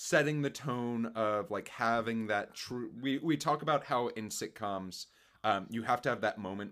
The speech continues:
where, like, we see the true intentions of a character. We get to learn a little bit more about that human being, uh, in a moment that's not funny, right? And this was that scene of learning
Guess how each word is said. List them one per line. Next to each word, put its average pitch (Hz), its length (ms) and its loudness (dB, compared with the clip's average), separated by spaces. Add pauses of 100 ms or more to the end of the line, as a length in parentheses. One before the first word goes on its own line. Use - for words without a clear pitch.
where, 92 300 0
like, 87 240 -4
we 101 100 -10
see 101 260 -8
the 92 220 -10
true 104 840 -6 (960)
intentions 113 840 -6
of 98 80 -6
a 90 40 -6
character. 87 440 -6
We 90 160 -8
get 107 220 -4
to 117 100 -4
learn 101 240 -4
a 98 40 -4
little 98 240 -4
bit 101 160 -6
more 98 540 -4
about 90 300 -2
that - 160 -6
human 90 480 -8
being, 85 540 -6 (340)
uh, 101 200 2
in 117 120 -2
a - 20 -2
moment 135 300 0
that's 123 200 -2
not 104 360 -2
funny, - 340 -8 (280)
right? 107 260 4 (280)
And 127 460 0
this - 320 -2
was 131 560 2
that 113 400 4
scene 123 640 -4
of 101 280 -4
learning 120 640 -2